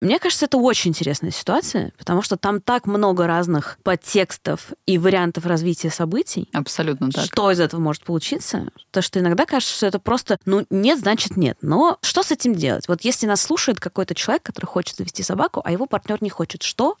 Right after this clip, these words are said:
Speaker 1: делать?
Speaker 2: Почему-то все хотят сразу действовать, быстро
Speaker 1: Так.
Speaker 2: начать что-то делать.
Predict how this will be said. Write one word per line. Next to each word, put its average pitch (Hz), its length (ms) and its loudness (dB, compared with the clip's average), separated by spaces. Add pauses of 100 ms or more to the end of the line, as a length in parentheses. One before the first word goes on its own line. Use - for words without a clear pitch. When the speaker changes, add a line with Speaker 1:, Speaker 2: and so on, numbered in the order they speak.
Speaker 1:
делать? - 400 -4 (160)
Speaker 2:
Почему-то 147 380 0
все 175 240 -2
хотят 175 340 -2
сразу 151 320 0
действовать, 135 1080 0
быстро 160 520 4
Speaker 1:
Так. 143 60 2
Speaker 2:
начать 151 400 0
что-то 147 360 0
делать. 123 360 0